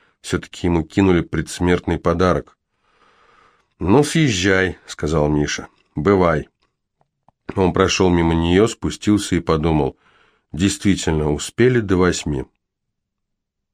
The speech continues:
Родителям надо было все сообщить в упрощенном, щадящем виде. Щ, щ,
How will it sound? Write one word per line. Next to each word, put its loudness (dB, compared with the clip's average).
Родителям 4
надо 2
было 4
все 0
сообщить -2
в -2
упрощенном, 2
щадящем 0
виде. -2
Щ, -8
щ, -14